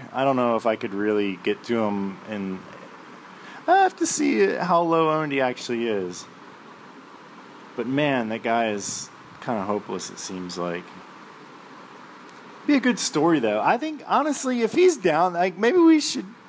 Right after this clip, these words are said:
play Spieth. If he, I'll say this, in a sixty-four man field, if he's under five percent owned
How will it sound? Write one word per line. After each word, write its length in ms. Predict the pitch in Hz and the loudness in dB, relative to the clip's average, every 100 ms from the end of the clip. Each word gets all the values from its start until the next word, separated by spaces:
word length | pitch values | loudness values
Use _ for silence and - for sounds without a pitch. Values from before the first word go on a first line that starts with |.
| - - - - - | -20 -20 -20 -20 -8
play 220 | - 160 147 | -4 -2 -4
Spieth. 480 | - 147 147 147 | -6 -2 0 0
If 100 | 143 208 | -2 2
he, 220 | 247 233 | 4 4
I'll 280 | 156 190 214 | 4 2 2
say 200 | 185 151 | -2 -2
this, 280 | 117 104 135 | -2 -2 -4
in 60 | |
a 40 | 123 | -2
sixty-four 500 | - 180 185 180 185 | -2 -2 -4 0 0
man 240 | 175 175 | 0 -2
field, 300 | 175 123 117 | -2 2 2
if 80 | 113 | 0
he's 200 | 165 156 | -4 -4
under 600 | - 135 143 143 139 135 - - - - | -2 0 4 4 4 0 -6 -20 -20 -20
five 340 | - 131 127 - | -2 0 2 -2
percent 360 | 131 147 139 | -6 -6 -4
owned 400 | 113 117 113 120 | -2 -2 -2 -6